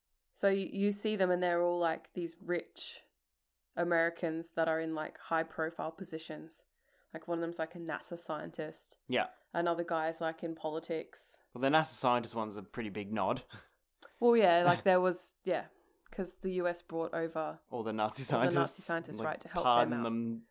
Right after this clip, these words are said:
Speaker 2: so they could
Speaker 1: Yeah.
Speaker 2: get to the moon.
Speaker 1: Yeah. And, yeah, you see people from both sides getting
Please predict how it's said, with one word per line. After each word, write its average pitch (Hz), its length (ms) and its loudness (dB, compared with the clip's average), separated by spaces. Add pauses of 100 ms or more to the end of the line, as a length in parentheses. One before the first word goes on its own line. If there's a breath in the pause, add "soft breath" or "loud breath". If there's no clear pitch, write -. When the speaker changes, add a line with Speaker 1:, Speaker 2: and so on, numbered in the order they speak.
(120)
Speaker 2:
so - 160 -10
they 113 140 -2
could 104 200 -10
Speaker 1:
Yeah. 175 180 -2 (180)
Speaker 2:
get 120 120 -4
to 110 80 -12
the 117 80 -2
moon. 110 260 -4 (260)
Speaker 1:
Yeah. 185 160 -4 (400)
And, 202 120 6
yeah, 214 60 4
you 190 240 0
see 208 220 -4
people 202 260 -2
from 185 240 -2
both 175 240 2
sides 156 440 -6
getting 156 420 -8